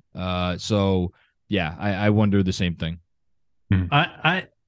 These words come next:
Speaker 3: this isn't on the rundown, so sorry, Justin. Justin does all the work, and then I just, I just ruin it. But I, something I've been wondering about with this Knicks team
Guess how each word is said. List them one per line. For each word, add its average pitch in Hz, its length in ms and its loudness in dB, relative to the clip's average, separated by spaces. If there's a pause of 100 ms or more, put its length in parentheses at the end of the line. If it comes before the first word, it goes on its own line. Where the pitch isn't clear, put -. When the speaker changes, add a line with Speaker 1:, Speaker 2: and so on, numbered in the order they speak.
(120)
Speaker 3:
this 160 260 6
isn't 165 240 8
on 131 120 6
the 107 80 6
rundown, 92 600 4
so 92 280 2
sorry, 90 340 2
Justin. 95 400 0
Justin 107 380 2
does 90 180 0
all 82 140 2
the 82 100 0
work, 87 300 -2
and 87 100 0
then 85 140 0
I 82 80 0
just, 85 280 -4 (140)
I 92 120 -2
just 87 200 -12
ruin 85 360 0
it. 95 180 -6 (760)
But 131 340 2 (160)
I, 143 220 -2
something 262 300 4
I've 175 140 4
been 120 180 6
wondering 101 320 6
about 87 200 2
with 85 120 -6
this - 180 -6
Knicks 87 300 -2
team 92 360 -4